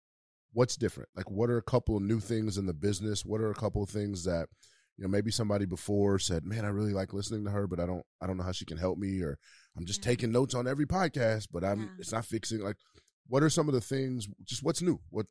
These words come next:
Speaker 1: what's, what's gonna be available for people as you, as you rebrand and, and bounce back?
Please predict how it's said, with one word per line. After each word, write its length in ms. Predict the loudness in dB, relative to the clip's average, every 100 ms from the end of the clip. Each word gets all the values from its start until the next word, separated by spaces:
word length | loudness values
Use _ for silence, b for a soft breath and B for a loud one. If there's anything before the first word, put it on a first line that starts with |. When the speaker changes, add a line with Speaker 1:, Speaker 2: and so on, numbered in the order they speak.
| -6
Speaker 1:
what's, 280 | -6 -6 -4
what's 200 | -4 -2
gonna 160 | -2
be 80 | 0
available 320 | 2 2 2
for 120 | -2 -6
people 320 | -6 -4 -4
as 140 | -4
you, 140 | -6 -6
as 120 | -6
you 100 | -4
rebrand 460 | -4 -4 -2 -4 -4
and, 180 | -6 -6
and 140 | -8 -6
bounce 200 | -6 -6
back? 220 | -8